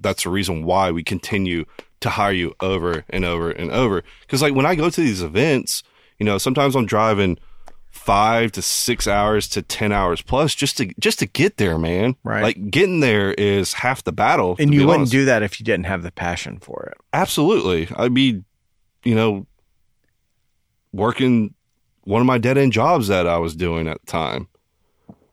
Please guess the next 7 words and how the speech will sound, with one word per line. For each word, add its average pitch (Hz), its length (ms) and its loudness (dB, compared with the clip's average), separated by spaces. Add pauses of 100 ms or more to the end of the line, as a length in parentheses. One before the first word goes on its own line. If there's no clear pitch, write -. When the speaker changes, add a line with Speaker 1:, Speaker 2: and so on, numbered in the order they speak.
(140)
Speaker 1:
But 92 340 0 (2500)
there's 113 160 0
a 107 60 2
reason 120 880 2 (560)
why 98 280 0
I'm 95 140 2
there, 90 420 -2